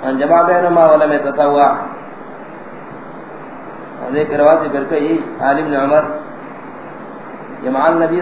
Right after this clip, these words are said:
صلی اللہ علیہ وسلم بین المغرب والعشاء بجمعین کو مزدلفہ کی۔ اور یہ تسمیہ مزدلفہ پہ جمع صدر چیزی کی جمع تھا حوارد و نحاض آدم علیہ السلام را غلق۔ یا اجتماع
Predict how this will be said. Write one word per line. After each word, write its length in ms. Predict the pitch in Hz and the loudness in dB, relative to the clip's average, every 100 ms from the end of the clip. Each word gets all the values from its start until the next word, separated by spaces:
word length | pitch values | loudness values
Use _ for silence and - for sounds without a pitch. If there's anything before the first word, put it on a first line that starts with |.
| 170 | -2
صلی 160 | 151 143 | -2 0
اللہ 180 | 139 | 4
علیہ 200 | 147 147 | 4 6
وسلم 280 | 160 165 165 | 2 2 0
بین 220 | 147 139 | 2 0
المغرب 460 | 135 139 165 175 165 | 2 4 4 4 0
والعشاء 500 | 147 139 139 156 165 - - - - - - - - - - 135 | 0 0 2 4 4 2 -6 -12 -14 -14 -12 -12 -12 -14 -12 -6
بجمعین 560 | 135 143 151 170 170 | -2 0 2 2 0
کو 60 | - | 0
مزدلفہ 420 | 139 135 135 139 143 | -2 -2 -2 0 -2
کی۔ 60 | - - - - - - | -4 -10 -12 -14 -16 -10
اور 120 | 131 156 | -4 0
یہ 120 | 165 156 | 0 -2
تسمیہ 340 | 151 156 175 160 | -4 -2 -2 0
مزدلفہ 520 | 147 135 143 170 175 | -2 -2 -2 -2 -2
پہ 40 | 151 | 0
جمع 240 | 143 170 | 0 -2
صدر 300 | 165 156 180 | -2 -2 -2
چیزی 180 | 165 160 | -4 -4
کی 120 | 156 | -4
جمع 200 | 147 165 | 0 2
تھا 260 | 165 156 131 - - - - - - - - - - - 135 | 2 2 0 -2 -10 -14 -14 -14 -14 -14 -14 -14 -14 -6 0
حوارد 420 | 139 160 165 151 | 6 6 6 4
و 60 | |
نحاض 460 | 147 139 151 165 151 | 0 2 6 6 6
آدم 220 | 147 156 | 4 4
علیہ 120 | 151 | 2
السلام 320 | 151 151 147 143 | 2 2 2 2
را 60 | |
غلق۔ 380 | 143 143 120 - - - - - - - - - - | 2 0 -4 -10 -14 -16 -16 -16 -16 -16 -16 -16 -8
یا 80 | 131 | -2
اجتماع 420 | 139 143 147 170 | -2 -2 4 4